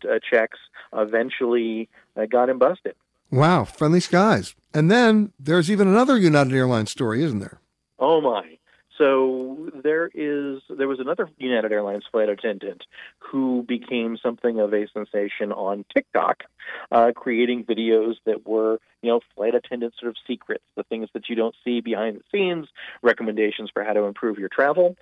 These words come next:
Speaker 1: And she was pretty popular, and she was, you know, would be linked to or commented on by United's social media presence. So someone at United certainly knew she was doing it. Well, somebody ratted her out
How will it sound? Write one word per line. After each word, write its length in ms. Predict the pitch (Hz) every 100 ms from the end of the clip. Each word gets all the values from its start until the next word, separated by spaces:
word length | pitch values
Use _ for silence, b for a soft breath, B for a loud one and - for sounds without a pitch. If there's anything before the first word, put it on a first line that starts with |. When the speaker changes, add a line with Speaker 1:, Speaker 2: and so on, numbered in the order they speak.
| B B B -
Speaker 1:
And 480 | 135 143 147 143 139 -
she 280 | 123 123 139
was 240 | 127 127
pretty 260 | - 127 139
popular, 540 | - 113 - 143 165
and 120 | 151 110
she 120 | 113
was, 200 | 107 101
you 100 | -
know, 280 | 110 - - B B -
would 220 | 120 117
be 160 | 107 110
linked 340 | 120 139 -
to 160 | 143 127
or 100 | 117
commented 480 | - 120 127 127
on 160 | 120 123
by 120 | 110
United's 480 | 95 92 92 113 131
social 300 | - 123 -
media 260 | 127 127 131
presence. 460 | - 127 131 214 - _ B B -
So 200 | 123 120
someone 340 | - 110 123
at 120 | 117
United 420 | 110 107 107 107 -
certainly 280 | 117 110 107
knew 140 | 113
she 140 | -
was 160 | 101 92
doing 300 | 120 151 98
it. 160 | 82 - B B B _
Well, 120 | 120 -
somebody 280 | 180 151
ratted 260 | 117 117 117
her 160 | 101 95
out 240 | 104